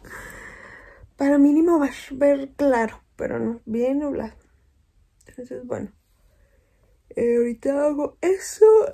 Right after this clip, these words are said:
y bye. Oigan, pedí en Amazon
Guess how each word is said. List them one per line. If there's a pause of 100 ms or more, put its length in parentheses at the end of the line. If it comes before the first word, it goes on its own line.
y
bye.
Oigan, (960)
pedí
en
Amazon